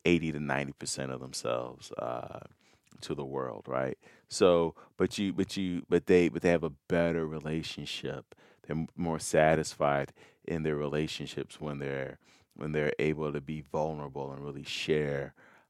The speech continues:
uh, who they are and say what they wanna say and, and be weird and be crazy and be loony and,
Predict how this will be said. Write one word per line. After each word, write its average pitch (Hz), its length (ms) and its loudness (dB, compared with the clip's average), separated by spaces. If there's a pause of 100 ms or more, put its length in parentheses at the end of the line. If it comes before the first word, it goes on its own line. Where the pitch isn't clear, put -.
uh, 69 420 0
who 82 260 -8
they 71 260 -2
are 71 280 0
and 67 120 -10
say 73 360 0
what 69 180 -10
they 71 140 -6
wanna 71 320 -8
say 73 540 -2
and, 67 120 -12 (280)
and 73 240 -4
be 98 220 0
weird 85 600 4
and 71 180 -6
be 87 140 -2
crazy 85 640 2
and 71 120 -10
be 80 160 -6
loony 78 560 -6
and, 67 180 -14